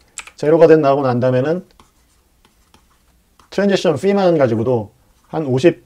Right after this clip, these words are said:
뭐, 그냥, 그냥 러프하게 계산했을 때 오십 비트코인 정도의 수수료가 나와야 그 채굴자들의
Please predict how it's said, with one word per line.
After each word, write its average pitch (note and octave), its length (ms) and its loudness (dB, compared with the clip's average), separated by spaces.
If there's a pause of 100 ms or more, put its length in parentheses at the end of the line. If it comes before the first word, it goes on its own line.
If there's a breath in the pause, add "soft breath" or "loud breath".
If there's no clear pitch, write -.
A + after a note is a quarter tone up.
(120)
뭐, B2 200 -6
그냥, D#3 220 0 (380)
그냥 C#3+ 240 0
러프하게 D#3 400 6
계산했을 B2+ 280 -2
때 E3+ 180 0 (400 soft breath)
오십 D3+ 360 -2 (680)
비트코인 D3 520 0
정도의 B2+ 240 0
수수료가 D#3 400 0
나와야 A2+ 520 -2 (1080)
그 A2+ 320 -4 (500)
채굴자들의 C#3+ 800 0